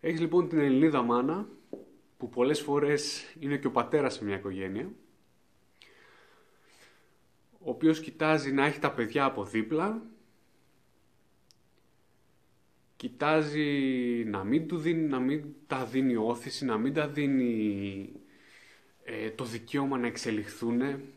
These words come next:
γιατί θέλει, κοιτάει τον εαυτούλη του.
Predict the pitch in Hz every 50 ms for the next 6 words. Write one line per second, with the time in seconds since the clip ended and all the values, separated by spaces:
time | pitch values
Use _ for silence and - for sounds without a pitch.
0 | - _ _ _ _ _ _ _ _ _ _ _ _ _ _ _ _ _ _ _
1 | _ _ - - - - 233 233 220 - - - 240 247 254 254 254 262 262 254
2 | - - - - - - - - 202 220 233 226 226 226 214 220 - - 214 139
3 | 107 - - - - -